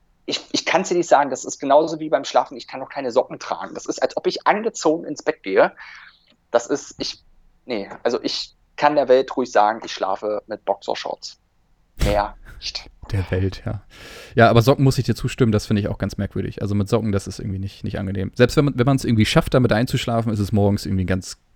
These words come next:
Speaker 2: komisches Gefühl.
Speaker 1: Ja, irgendwie, irgendwie ganz, ganz komisch. Also das, ja.
Speaker 2: Aber
Speaker 1: Aber
Speaker 2: wir
Speaker 1: gut.
Speaker 2: wollen natürlich nicht außer Acht lassen, dass ich gerade richtig geantwortet habe, ne? Das ist das <laughs> erste Mal in diesem Podcast.
Speaker 1: Richtig, richtig. Hey.
Speaker 2: Hey, hey, hey.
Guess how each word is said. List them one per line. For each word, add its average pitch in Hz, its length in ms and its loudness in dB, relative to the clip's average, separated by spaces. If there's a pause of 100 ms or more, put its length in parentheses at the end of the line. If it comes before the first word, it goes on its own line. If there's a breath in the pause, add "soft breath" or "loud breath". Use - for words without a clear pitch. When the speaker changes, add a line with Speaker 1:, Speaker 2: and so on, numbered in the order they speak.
Speaker 2:
komisches 98 400 4
Gefühl. - 300 -10 (880 soft breath)
Speaker 1:
Ja, 127 260 6
irgendwie, 143 520 0 (420)
irgendwie 117 280 -4
ganz, - 540 -6 (120)
ganz - 220 -10
komisch. - 400 -6 (100)
Also - 340 -2 (160)
das, - 400 -8
ja. - 160 -4 (680 loud breath)
Speaker 2:
Aber 123 180 6
Speaker 1:
Aber 135 60 8
Speaker 2:
wir - 80 10
Speaker 1:
gut. 117 80 6
Speaker 2:
wollen 123 80 8
natürlich 117 300 2
nicht 143 180 2
außer 113 180 4
Acht - 140 -2
lassen, 110 180 0
dass 104 100 2
ich 98 120 0
gerade 98 200 2
richtig - 220 -4
geantwortet 95 440 2
habe, - 200 -8
ne? 131 100 -4
Das - 160 -12
ist - 120 -4
das - 140 4
<laughs> - 0 -
erste 120 280 6
Mal 117 160 6
in 107 60 4
diesem 98 160 0
Podcast. 101 520 -2
Speaker 1:
Richtig, 101 180 -8
richtig. - 500 -10
Hey. 117 1040 8 (180)
Speaker 2:
Hey, 123 360 8
hey, 131 280 10
hey. 123 200 8